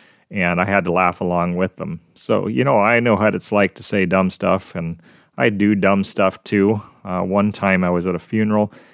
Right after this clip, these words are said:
and I brought the wrong notes up. Well, actually, I didn't bring the wrong notes up. One of the pages had pulled through the printer weird, and so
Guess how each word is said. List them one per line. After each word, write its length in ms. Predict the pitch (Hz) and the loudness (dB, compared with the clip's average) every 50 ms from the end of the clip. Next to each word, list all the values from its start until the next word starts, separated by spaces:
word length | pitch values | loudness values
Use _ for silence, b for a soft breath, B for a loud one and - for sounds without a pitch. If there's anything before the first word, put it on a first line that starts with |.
| B B B B | B B B B
and 520 | - 104 92 90 90 87 85 87 95 98 - - | -2 0 0 2 2 0 0 -2 -6 -10 -16 -10
I 200 | 104 104 107 113 | -6 -2 -2 -2
brought 380 | 107 87 98 95 92 95 - | -2 0 0 0 0 0 -2
the 120 | - 90 80 | -6 -8 -8
wrong 440 | 80 85 90 92 92 92 92 87 - 82 | -6 -4 -4 -2 -2 -2 -4 -6 -8 -10
notes 440 | 82 90 87 90 90 92 - - - | -10 -6 -4 -4 -4 -4 -4 -6 -6
up. 220 | 85 73 - - - - _ _ - | -6 -6 -8 -10 -14 -20 _ _ -6
Well, 160 | 101 95 92 | -4 -2 -2
actually, 320 | 87 92 90 - - 104 | -2 -2 -4 -2 -2 -2
I 60 | 90 | 0
didn't 180 | 85 104 104 95 | 0 0 0 -2
bring 220 | 85 107 104 101 | 0 0 0 0
the 80 | 92 87 | 0 0
wrong 320 | 82 90 95 107 107 98 | 0 0 2 2 2 0
notes 280 | 90 87 85 85 - - | 0 -2 -4 -4 -4 -4
up. 220 | 101 101 98 - _ b b b b b b b | -2 -4 -4 -6 _ b b b b b b b
One 160 | - 123 131 | -2 -2 0
of 60 | 139 | 2
the 60 | 110 101 | 0 0
pages 460 | - - 117 120 135 123 120 104 98 | 0 0 0 0 0 0 0 -2 -2
had 140 | 98 85 - | -2 -2 -2
pulled 260 | - 117 120 123 117 | 0 2 2 2 0
through 160 | - 117 113 | 0 0 0
the 80 | 98 92 | 0 0
printer 460 | - - 123 120 120 - 113 107 107 | 0 0 -2 -2 0 0 0 0 0
weird, 360 | 101 104 110 110 117 117 113 | 0 0 0 0 0 0 0
and 140 | 107 101 98 | 0 0 -2
so 340 | - - 104 101 98 98 | -2 0 0 0 0 0